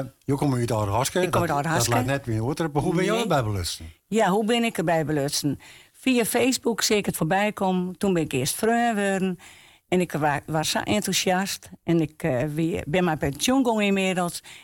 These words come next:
Speaker 2: En toen zei ik van, als ik mijn pensioen ga, dan zet ik me in voor de Friese Rijders.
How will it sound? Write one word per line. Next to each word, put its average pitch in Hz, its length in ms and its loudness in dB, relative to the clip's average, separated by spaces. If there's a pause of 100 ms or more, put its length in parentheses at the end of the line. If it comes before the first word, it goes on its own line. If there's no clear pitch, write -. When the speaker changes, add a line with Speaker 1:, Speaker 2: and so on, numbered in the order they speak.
(100)
Speaker 2:
En 170 200 0
toen 151 160 -4
zei 127 220 0
ik 151 100 -4
van, - 160 -4
als - 80 -4
ik - 60 -6
mijn 98 140 -4
pensioen 240 420 0
ga, 196 200 2 (160)
dan 160 100 -2
zet 165 200 0
ik 156 80 -8
me 147 80 0
in 170 100 2
voor - 160 -6
de 160 60 -4
Friese 160 300 -4
Rijders. 120 580 -8